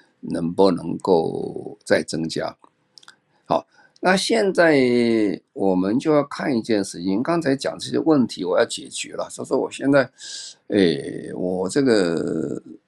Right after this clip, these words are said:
这个发电的时候，你突然有间歇性的问题的，白天晚上有没有的问题了？啊，白天的，白天晚上问题解决方法，传统性最好的解决方法，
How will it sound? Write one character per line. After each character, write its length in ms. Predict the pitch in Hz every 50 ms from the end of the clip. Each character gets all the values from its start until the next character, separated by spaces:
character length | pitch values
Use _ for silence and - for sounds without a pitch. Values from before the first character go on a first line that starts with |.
| _ _ _ _ _ _ _ _ _ _ _ _ - - _ _ _ _ _ _
这 140 | - -
个 340 | 139 127 113 87 78 67 57 -
发 180 | - - 117 127
电 240 | - 143 123 107
的 100 | 104 87 90
时 100 | - -
候， 420 | 117 107 101 98 95 90 85 73 -
你 200 | - 85 85 80
突 160 | - 113 120
然 100 | 117 110
有 80 | 87 73
间 280 | 87 - - 127 110 104
歇 160 | 104 107 98
性 260 | 98 - - 113 98
的 140 | 80 80 92
问 240 | 104 104 98 90 87
题 240 | - - - 60 71
的， 320 | 80 80 76 76 80 80
白 240 | 80 _ 87 90 95
天 220 | - - 92 92
晚 140 | 80 65 -
上 200 | - - 95 90
有 160 | 76 78 80 80
没 120 | 80 87 95
有 140 | 92 76 -
的 140 | - -
问 260 | 76 - 90 95 87 80
题 180 | - - - -
了？ 220 | - - 80 - _ _ - - - - - - - - - _
啊， 280 | - - - 62 - - - 131 127 _ _ _ _ _ _ _ _ _ _ _ _
白 160 | - 117 135
天 260 | 147 190 190 196 185 160
的， 160 | 143 - - - - -
白 120 | 117 127
天 160 | 156 175 165
晚 160 | 131 101 90 107
上 200 | 120 113 113 107
问 160 | 117 131 123
题 160 | 117 - 98 92
解 220 | - - 78 76
决 180 | 80 82 95 101
方 320 | - - 110 110 117 120
法， 300 | 113 - 76 64 62 -
传 320 | - - - 104 123 185 233
统 220 | - 156 120 104
性 240 | 95 - 135 123 120
最 160 | - 135 123
好 160 | 113 - -
的 140 | 65 87 82
解 200 | - - 78 80
决 220 | 80 - 60 73 73
方 260 | - - 87 87 87
法， 220 | 82 76 71 -